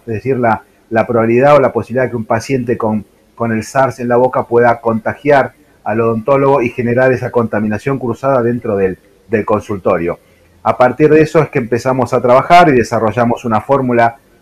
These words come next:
exclusiva que le hemos patentado en Estados Unidos,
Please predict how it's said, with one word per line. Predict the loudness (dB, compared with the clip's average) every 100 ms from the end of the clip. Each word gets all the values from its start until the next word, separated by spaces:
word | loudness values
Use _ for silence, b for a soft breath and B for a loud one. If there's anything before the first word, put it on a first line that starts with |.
| _ _
exclusiva | -4 -4 -6 -8 -2 4 4
que | 4
le | 0
hemos | 0 -2
patentado | 0 0 0 -4 4 6 6
en | 4
Estados | 0 -2 -2 -2
Unidos, | 0 2 2